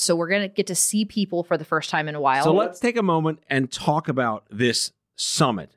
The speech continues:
Speaker 2: the Healthcare Advocate Summit. Listeners are gonna hear this. Why should they care? What should they do? Does this matter to them? And more importantly, what do they get out of it if they care about it?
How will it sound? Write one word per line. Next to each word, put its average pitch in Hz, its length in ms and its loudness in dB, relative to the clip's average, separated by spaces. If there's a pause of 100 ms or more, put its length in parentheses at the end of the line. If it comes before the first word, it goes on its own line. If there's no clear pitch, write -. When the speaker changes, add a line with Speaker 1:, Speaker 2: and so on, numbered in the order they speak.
(120)
Speaker 2:
the 113 100 0
Healthcare 156 680 -2 (280)
Advocate 139 680 -2 (300)
Summit. 107 460 -2 (500)
Listeners 165 440 0
are 156 40 -8
gonna 135 160 -4
hear 180 260 0
this. 113 320 -4 (380)
Why 92 360 0
should 135 200 -4
they 151 140 0
care? 170 420 0 (320)
What 147 260 0
should 135 120 -6
they 147 120 0
do? 139 440 2 (300)
Does 95 220 0
this 131 200 -4
matter 127 280 0
to 160 140 0
them? 143 420 0 (340)
And 135 160 0
more 170 160 2
importantly, 156 720 0 (440)
what 135 340 0
do 151 80 -8
they 139 140 0
get 120 380 -2
out 113 140 0
of 107 120 -2
it 110 160 0 (160)
if 120 180 -4
they 110 140 0
care 117 320 -2
about 90 360 -4
it? - 280 -10